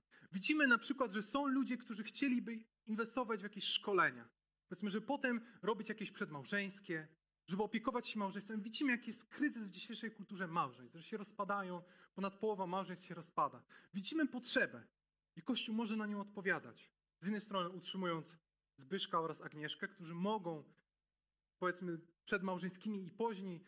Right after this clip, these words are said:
pomagając parom trzymać się razem ze sobą, przetrwać pewne cięższe momenty. Kościół widzi taką potrzebę, żeby opiekować się seniorami. Może.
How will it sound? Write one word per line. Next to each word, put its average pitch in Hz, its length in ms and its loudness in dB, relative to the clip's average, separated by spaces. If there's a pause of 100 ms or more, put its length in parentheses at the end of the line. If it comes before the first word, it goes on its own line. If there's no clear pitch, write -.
(160)
pomagając 190 520 0
parom 185 280 -2
trzymać 190 500 2
się 160 120 -4
razem 143 260 -6
ze 135 100 -14
sobą, 165 480 -6 (1120)
przetrwać 254 420 -4
pewne 233 280 -10
cięższe - 360 -4
momenty. 214 380 -8
Kościół 214 340 -6
widzi 302 280 -8
taką 170 280 -2
potrzebę, 123 500 -16 (300)
żeby 180 200 -6
opiekować 233 420 -2
się 240 80 -2
seniorami. 226 640 2 (1080)
Może. 123 320 -12